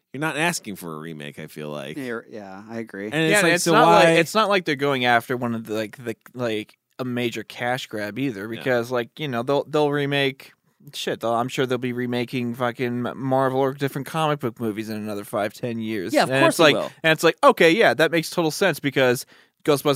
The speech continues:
Speaker 3: is a prime example. Like, that was a beloved film, but a pop culture film
Speaker 4: Yeah, like
Speaker 3: that
Speaker 4: a
Speaker 3: makes
Speaker 4: bankable film.
Speaker 3: it makes
Speaker 1: Yeah.
Speaker 3: money.
Speaker 1: A f-, a franchise.
Speaker 3: And yeah,
Speaker 4: Yeah.
Speaker 3: I could easily bank on that making money. You're, like, you're banking on a, a, a late seventies horror movie that is incredibly stylized, that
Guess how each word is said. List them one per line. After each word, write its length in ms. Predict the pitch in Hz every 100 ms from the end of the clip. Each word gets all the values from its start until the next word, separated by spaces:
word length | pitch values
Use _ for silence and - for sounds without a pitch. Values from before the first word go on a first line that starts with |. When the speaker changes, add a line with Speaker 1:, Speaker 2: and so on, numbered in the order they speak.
| 147
Speaker 3:
is 40 |
a 80 | 147
prime 240 | 170 165
example. 400 | 156 185 185 117
Like, 280 | 113 131 120
that 180 | 123 123
was 160 | 139 131
a 60 |
beloved 540 | 127 135 131 131 135 -
film, 460 | - - 143 139
but 120 | 143 127
a 60 |
pop 380 | - 160 151 -
culture 380 | - 156 - 147
film 240 | - 135
Speaker 4:
Yeah, 40 | 165
like 80 | 147
Speaker 3:
that 140 | 139
Speaker 4:
a 40 |
Speaker 3:
makes 380 | 135 131 220 247
Speaker 4:
bankable 340 | 208 151 147 127
film. 240 | - 214
Speaker 3:
it 160 | 165 165
makes 220 | 170 135
Speaker 1:
Yeah. 120 | 143
Speaker 3:
money. 360 | 143 226 196 113
Speaker 1:
A 40 | 120
f-, 60 | -
a 40 | 127
franchise. 420 | 139 123 110 185
Speaker 3:
And 100 | 190
yeah, 220 | 240 131
Speaker 4:
Yeah. 80 | 113 -
Speaker 3:
I 100 | 180
could 160 | 190
easily 500 | 175 175 160 165 156
bank 360 | 135 147 156 175
on 160 | 139 120
that 100 | 123
making 160 | 127
money. 160 | 139 139
You're, 160 | 135 147
like, 220 | 147 139
you're 100 | 156
banking 420 | 143 180 190 180
on 400 | 165 151 143 123 _ -
a, 640 | 143 139 135 131 98 127 -
a, 200 | 127 131 -
a 100 | 131
late 380 | 127 127 156 170
seventies 680 | 170 156 151 131 117 - _ -
horror 300 | 143 208 196
movie 320 | 139 120 123
that 240 | 123 117
is 160 | 120 123
incredibly 560 | 117 - 156 180 170 131
stylized, 720 | - 135 151 151 120 117 117
that 320 | 123 120 123